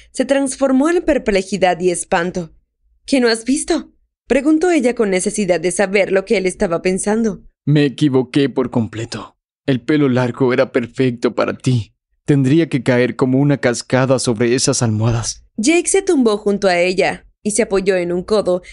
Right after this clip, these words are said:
Speaker 1: y le pasó un mechón de pelo por detrás de la oreja.
Speaker 2: Perdóname por ser un tonto arrogante.
Speaker 1: Merlina sintió un alivio arrollador.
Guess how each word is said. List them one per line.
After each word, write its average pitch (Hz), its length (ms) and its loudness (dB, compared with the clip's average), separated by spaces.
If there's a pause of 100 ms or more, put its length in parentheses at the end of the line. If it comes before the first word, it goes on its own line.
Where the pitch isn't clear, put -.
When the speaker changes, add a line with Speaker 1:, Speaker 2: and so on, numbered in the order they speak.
(120)
Speaker 1:
y 254 80 0
le 269 100 2
pasó 302 260 -2
un 339 60 2
mechón 370 280 0
de 233 100 2
pelo 190 280 -2
por 202 160 -4
detrás 190 340 -2
de 190 80 0
la 175 140 2
oreja. 180 400 -4 (240)
Speaker 2:
Perdóname 147 580 2
por 120 220 -2
ser 135 240 0
un 123 200 0
tonto 135 380 2
arrogante. 117 720 -4 (100)
Speaker 1:
Merlina 330 500 2
sintió 269 300 0
un 220 100 0
alivio 190 400 0
arrollador. 180 680 -2